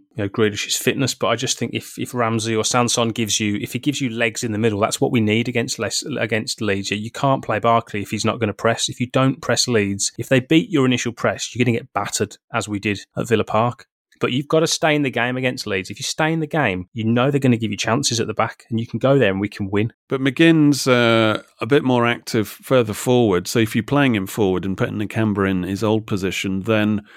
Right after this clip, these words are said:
Speaker 2: you're getting more of a press higher up and a bit more intensity on, uh, pressure on their midfield.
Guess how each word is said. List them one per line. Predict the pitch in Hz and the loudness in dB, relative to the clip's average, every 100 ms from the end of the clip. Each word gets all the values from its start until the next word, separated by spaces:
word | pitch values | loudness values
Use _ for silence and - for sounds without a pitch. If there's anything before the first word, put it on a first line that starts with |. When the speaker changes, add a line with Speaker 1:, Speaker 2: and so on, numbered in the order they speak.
| - - | -14 -8
Speaker 2:
you're | 107 | 0
getting | 135 104 | 2 4
more | 104 120 117 | 4 4 4
of | 101 | 2
a | 98 | -2
press | - 107 98 - - - | -4 -4 -2 -6 -10 -6
higher | 113 104 98 117 | -4 -2 0 0
up | 120 - - - _ _ - | -2 -4 -18 -20 _ _ -8
and | 107 | -4
a | |
bit | 98 113 | 0 0
more | 107 110 110 104 98 | 2 4 4 4 2
intensity | - 110 - 113 101 110 113 104 | 2 0 0 -2 -2 -6 -2 0
on, | 98 | 0
uh, | 110 - - - | -4 -6 -14 -12
pressure | - 117 - 104 | -4 -4 0 2
on | 107 107 | 2 0
their | 98 | -2
midfield. | 101 - - 117 101 | -4 -8 -6 -6 -6